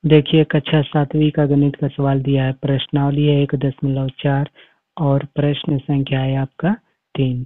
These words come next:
तीन में बोल रहा है सरल कीजिए। तो question number चार है, Question number एक से लेकर तीन तक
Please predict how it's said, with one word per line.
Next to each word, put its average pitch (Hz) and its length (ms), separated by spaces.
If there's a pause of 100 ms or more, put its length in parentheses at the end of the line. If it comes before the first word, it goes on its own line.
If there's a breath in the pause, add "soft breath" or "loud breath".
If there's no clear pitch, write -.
तीन 151 160
में 147 180
बोल 139 200
रहा 135 180
है 165 100
सरल 131 380
कीजिए। 127 440 (460 soft breath)
तो - 80
question 147 420
number 143 380
चार 139 280
है, 123 180 (680 soft breath)
Question 147 340
number 143 380
एक 156 200
से - 160
लेकर 143 280 (100)
तीन 143 240
तक 139 300